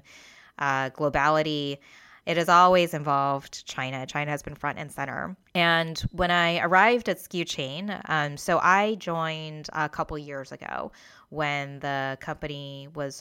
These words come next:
already a couple years old and had made great forays into China.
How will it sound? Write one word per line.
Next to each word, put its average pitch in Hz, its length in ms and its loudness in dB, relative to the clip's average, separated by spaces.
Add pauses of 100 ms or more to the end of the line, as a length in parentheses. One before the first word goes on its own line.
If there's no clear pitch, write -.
already 151 300 -2
a 139 60 -6
couple 143 280 -8
years 135 280 -10
old 131 500 -12
and 139 280 -4
had 135 540 -6
made 143 460 -10
great 151 280 -8
forays 190 680 -2
into 170 180 -10
China. 156 580 -6